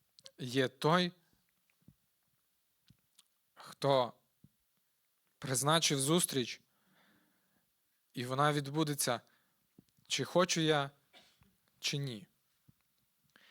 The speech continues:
І цей короткий відрізок життя, який Господь дав мені, він може пройти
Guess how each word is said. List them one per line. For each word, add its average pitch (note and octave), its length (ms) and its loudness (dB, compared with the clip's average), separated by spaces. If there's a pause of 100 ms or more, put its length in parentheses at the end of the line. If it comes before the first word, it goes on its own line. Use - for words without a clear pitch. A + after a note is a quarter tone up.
(320)
І C#3+ 120 -6
цей G3 220 2
короткий G#3 640 2
відрізок G3 500 2
життя, F#3 520 2
який F3+ 300 0
Господь E3+ 540 2
дав D#3+ 260 2
мені, E3+ 560 0 (1120)
він E3 240 2
може F#3 280 4
пройти E3+ 600 2